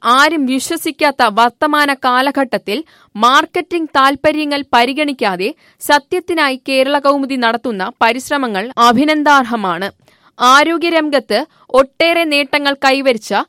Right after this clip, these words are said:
കേരളം അപ്രതീക്ഷിത വെല്ലുവിളികൾ നേരിടുന്ന സാഹചര്യത്തിൽ ഇത്തരം പരിപാടികൾക്ക്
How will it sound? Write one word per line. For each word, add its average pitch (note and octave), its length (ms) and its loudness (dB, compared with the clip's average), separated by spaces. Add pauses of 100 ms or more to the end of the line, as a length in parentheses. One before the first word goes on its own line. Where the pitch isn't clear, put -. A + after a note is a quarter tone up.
(260)
കേരളം G3+ 460 2 (520)
അപ്രതീക്ഷിത E4 760 2 (120)
വെല്ലുവിളികൾ D#4 760 0
നേരിടുന്ന C#4+ 540 -2
സാഹചര്യത്തിൽ B3+ 880 -2 (120)
ഇത്തരം E4 460 -2
പരിപാടികൾക്ക് D4 800 2